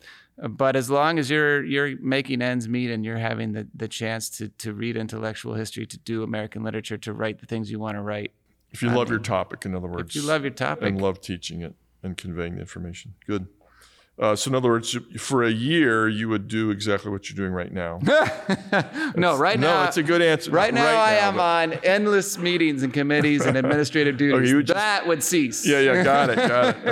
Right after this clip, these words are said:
Speaker 2: Okay, right. That's the job everybody wants. Uh, what do people get wrong about your work?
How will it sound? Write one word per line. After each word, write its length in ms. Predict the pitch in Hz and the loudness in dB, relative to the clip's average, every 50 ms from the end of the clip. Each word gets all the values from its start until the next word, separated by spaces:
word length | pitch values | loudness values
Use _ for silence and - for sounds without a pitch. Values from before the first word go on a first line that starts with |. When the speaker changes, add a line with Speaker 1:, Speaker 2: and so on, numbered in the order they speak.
| 214 - | 0 0
Speaker 2:
Okay, 280 | - 127 107 104 104 | 0 0 0 2 2
right. 380 | 95 98 110 120 120 107 101 - | 2 2 2 4 4 2 0 0
That's 220 | 117 120 123 - - | -2 -4 -4 -4 -4
the 100 | 117 107 | -6 -2
job 260 | 113 113 107 107 98 | 2 2 2 2 2
everybody 280 | 104 104 101 101 101 101 | 0 0 0 2 2 2
wants. 320 | 104 107 101 98 - - _ _ _ _ _ _ _ _ _ _ - | 0 -2 -2 -4 -8 -16 _ _ _ _ _ _ _ _ _ _ -2
Uh, 240 | 120 113 107 107 107 | 0 2 4 4 4
what 260 | 107 110 123 139 135 | 4 2 2 0 2
do 160 | - 151 139 131 | 2 2 2 2
people 460 | - - - 139 131 131 - 117 113 | 0 0 0 0 0 2 0 -2 -2
get 260 | 110 117 113 107 110 | 0 2 0 0 0
wrong 400 | 107 107 110 110 110 113 113 110 | 0 0 2 4 4 4 2 2
about 260 | 107 95 107 101 - 101 | 0 0 0 0 0 0
your 140 | 101 101 | -2 -4
work? 200 | 98 104 98 98 | -2 -2 -4 -4